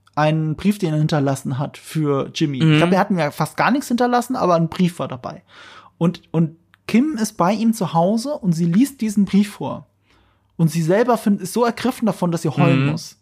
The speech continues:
Speaker 1: Und er ist komplett gleichgültig, macht sogar noch abfällige Witze über Chuck und unterschreibt es.
Speaker 2: Mhm. <laughs> Ja.
Speaker 1: Und so ähnlich ist es hier auch gerade. Kim ist gerade, auch wenn sie es nicht so nach außen trägt,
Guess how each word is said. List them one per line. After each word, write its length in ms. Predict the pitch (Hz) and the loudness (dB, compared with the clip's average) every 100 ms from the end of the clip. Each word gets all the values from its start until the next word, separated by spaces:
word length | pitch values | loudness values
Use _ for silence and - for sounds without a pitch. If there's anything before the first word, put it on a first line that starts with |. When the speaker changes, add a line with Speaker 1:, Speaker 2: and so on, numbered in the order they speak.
| _ _ _ _ | _ _ _ _
Speaker 1:
Und 220 | - 165 202 | -6 -4 2
er 320 | 208 180 - | 4 4 2
ist 140 | 156 | -4
komplett 420 | - 156 185 208 | -4 0 0 0
gleichgültig, 880 | 156 156 175 - 156 147 175 233 - _ _ _ - | 2 2 0 0 -2 0 -2 -2 -10 _ _ _ -4
macht 260 | 147 185 | -2 -2
sogar 200 | - 175 | 0 0
noch 320 | 175 170 - - _ | 2 2 -2 -18 _
abfällige 480 | 185 - 202 180 165 | -4 0 0 2 2
Witze 240 | 190 196 | 0 0
über 160 | 175 156 | 0 0
Chuck 300 | - 170 175 | -2 -4 -4
und 100 | 175 | -6
unterschreibt 500 | 165 160 - 147 - | -4 -4 -2 -4 -2
es. 120 | 123 | -2
Speaker 2:
Mhm. 340 | 131 131 139 147 131 - | 2 4 4 2 0 -2
<laughs> 160 | 151 131 | 0 4
Ja. 360 | 135 135 135 - _ _ - | 4 2 0 -14 _ _ -6
Speaker 1:
Und 120 | 170 | -2
so 80 | 165 - | 0 0
ähnlich 360 | 156 208 233 214 | 2 4 4 2
ist 140 | 190 | -2
es 100 | - | -4
hier 240 | - 208 - | -2 0 2
auch 180 | 170 - | -2 -4
gerade. 500 | - 143 135 131 - _ _ _ _ _ | -8 -6 -6 -10 -14 _ _ _ _ _
Kim 420 | - 226 302 320 262 _ _ _ - | 0 2 2 -2 -8 _ _ _ -8
ist 200 | 175 - | -8 -6
gerade, 680 | 170 175 220 247 247 247 - | -2 2 2 2 0 0 0
auch 160 | 180 | 0
wenn 140 | 214 202 | 2 2
sie 80 | |
es 80 | 190 | 2
nicht 240 | 202 208 190 | 0 0 -2
so 140 | 185 | 0
nach 160 | 170 - | 0 -2
außen 340 | 180 233 202 | -2 0 -2
trägt, 400 | - 180 233 - | -2 0 0 -2